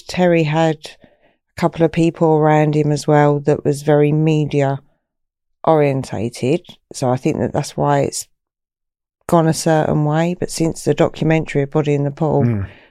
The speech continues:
Speaker 1: we want to go on a bit of a, I want to go on a different way. And
Speaker 2: So you would like to widen the interest in this through using social media and
Speaker 1: Yeah.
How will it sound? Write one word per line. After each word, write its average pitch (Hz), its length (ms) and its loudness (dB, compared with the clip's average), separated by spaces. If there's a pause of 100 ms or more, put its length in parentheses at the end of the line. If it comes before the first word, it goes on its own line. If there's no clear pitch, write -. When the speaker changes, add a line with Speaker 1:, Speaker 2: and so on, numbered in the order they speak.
(160)
Speaker 1:
we 156 120 0
want 156 200 0
to 143 100 -8
go 151 240 2
on 147 120 0
a 147 40 -2
bit 143 200 0
of 143 80 -2
a, 147 120 2 (560)
I 156 200 2
want 117 260 -2
to - 60 -18
go 120 160 -2
on 120 120 -2
a 113 60 -6
different 131 500 -4 (320)
way. 156 260 2
And 143 100 0
Speaker 2:
So 131 200 2
you 127 240 2
would 117 120 2
like 113 220 2
to 120 160 -2
widen 110 560 0
the 101 180 -2
interest 104 480 -4
in 98 120 0
this 98 240 -2
through 95 520 -4
using 101 440 -4
social 98 460 0
media 98 560 -2
and 98 80 -4
Speaker 1:
Yeah. 151 220 2